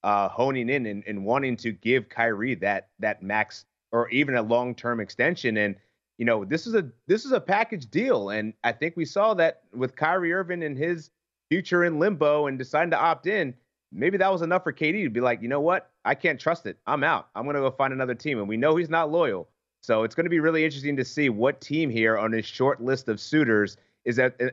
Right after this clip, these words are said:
and inevitably gonna be the one that, uh, winds up mortgaging a lot to get him.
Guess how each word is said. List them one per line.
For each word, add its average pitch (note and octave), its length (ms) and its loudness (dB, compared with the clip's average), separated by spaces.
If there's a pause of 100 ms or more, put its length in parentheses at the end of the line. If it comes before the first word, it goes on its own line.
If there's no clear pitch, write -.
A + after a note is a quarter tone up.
and C3 260 0
inevitably C3 460 0
gonna A2+ 240 -2
be A2+ 80 -2
the G#2+ 100 -2
one A2 240 -2
that, G#2 240 -2
uh, G2 260 2 (340)
winds B2+ 200 0
up C3+ 180 0
mortgaging C3 520 -2
a F2 60 -4
lot F#2+ 420 -2 (160)
to D3 80 -10
get C3 160 0
him. E2 120 -14